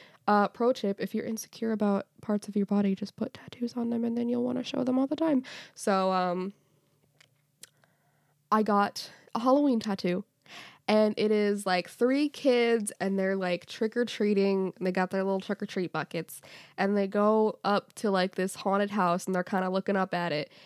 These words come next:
and there's a big old moon above it because a bitch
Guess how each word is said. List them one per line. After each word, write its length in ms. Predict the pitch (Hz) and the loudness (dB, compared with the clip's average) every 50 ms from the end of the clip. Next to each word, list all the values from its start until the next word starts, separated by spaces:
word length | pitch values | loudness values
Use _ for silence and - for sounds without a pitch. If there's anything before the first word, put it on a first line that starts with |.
| - - _ - | -20 -10 _ 0
and 320 | 190 196 196 196 196 196 | 2 4 4 4 4 2
there's 240 | 190 196 196 196 - | 2 4 2 2 2
a 60 | 202 | 0
big 320 | 190 - - 208 220 226 226 | -2 2 4 6 6 8 8
old 200 | 233 240 254 254 | 8 8 8 6
moon 280 | 247 254 254 254 240 | 6 4 4 4 4
above 320 | 240 220 202 208 202 202 196 | 4 4 4 2 2 2 2
it 160 | 202 185 - | 0 0 -2
because 280 | 233 202 - 214 190 | -4 -2 -2 0 0
a 60 | 190 175 | 0 0
bitch 300 | 175 185 196 202 - | 0 0 0 0 -2